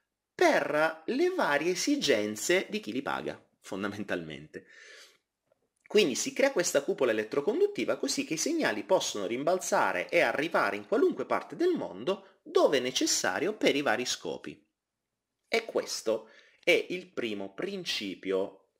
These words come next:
che c'è dietro queste benedette scie chimiche, ovvero la capacità di poter eventualmente generare terremoti, eh, far sparire nuvole, creare siccità, oppure creare piogge. Perché questo? Poi lo vedremo.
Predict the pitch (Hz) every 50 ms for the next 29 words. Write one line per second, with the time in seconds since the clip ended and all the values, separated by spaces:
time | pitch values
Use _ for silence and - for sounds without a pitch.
0 | _ _ _ _ _ - - 214 220 - - 160 143 - - 113 107 95 87 82
1 | - - 90 87 - - - - - - _ _ _ - 123 - - - 123 104
2 | 98 101 95 87 87 - - 90 - - - - - - - 71 67 78 - -
3 | 180 165 120 82 82 107 143 - - - - 294 311 - 349 - - 202 - -
4 | - - 175 170 - 110 82 - - - - - - 113 98 104 98 95 - 107
5 | 107 131 135 117 92 - - 80 - 92 87 82 82 82 78 82 82 - 92 -
6 | 185 220 247 185 98 82 82 78 - - - - - - _ _ - 87 90 90
7 | 90 - - 131 123 - - - - 107 101 98 98 120 185 226 202 117 90 82
8 | 78 - - - 165 160 156 147 139 139 127 - - - 127 - - - 156 160
9 | 269 220 180 - - - _ _ - - - _ _ _ - 190 190 - 220 294
10 | 294 - - - 151 147 139 143 156 - 320 285 - 80 - - - - - -
11 | - _ _ _ _ _ _ _ _ _ _ _ _ _ _ _ _ _ _ _
12 | - 143 139 - - - - - - - - - - - - - _ _ - 294
13 | 139 104 87 80 71 - 64 67 71 76